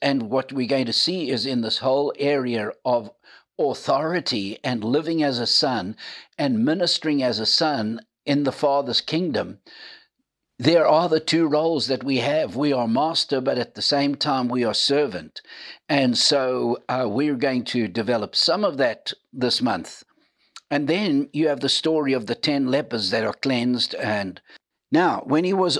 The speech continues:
asked by the Pharisees when the kingdom of God would come, he answered them and said,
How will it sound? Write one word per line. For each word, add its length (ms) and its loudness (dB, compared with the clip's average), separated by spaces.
asked 480 0
by 180 4
the 120 -4
Pharisees 640 2
when 220 2
the 80 -2
kingdom 340 0
of 160 0
God 300 0
would 180 -4
come, 240 0
he 160 0
answered 540 0
them 200 2
and 140 -2
said, 440 0